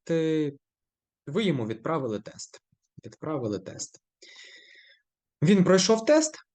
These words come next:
відправив вам свої дані, і в нього, наприклад, рівень сі один.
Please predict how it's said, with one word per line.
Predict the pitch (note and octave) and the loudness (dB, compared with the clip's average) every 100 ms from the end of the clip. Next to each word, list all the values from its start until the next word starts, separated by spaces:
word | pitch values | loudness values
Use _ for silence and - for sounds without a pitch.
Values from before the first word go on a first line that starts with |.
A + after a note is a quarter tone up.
| _ | _
відправив | D#3 D3 F3+ F#3 E3 D3 C3+ - | -4 -2 0 2 2 0 -4 -10
вам | - D#3 D3 | -2 0 0
свої | - D3 D#3+ | -2 -4 -2
дані, | E3 A3+ D4 A#3+ | -2 -4 -4 -4
і | C3+ | -6
в | C#3+ | -2
нього, | B3+ G#3+ G3+ F#3+ F3+ D#3+ _ | -2 -2 -2 -2 -2 -4 _
наприклад, | A#2+ A#2 - F#3+ C3 B2 | -14 -10 -8 -6 -8 -6
рівень | E3+ D3 A#2+ | -6 -4 -8
сі | A#2+ - E3 | -12 -6 -2
один. | B2 F2+ F2+ | -2 -6 -14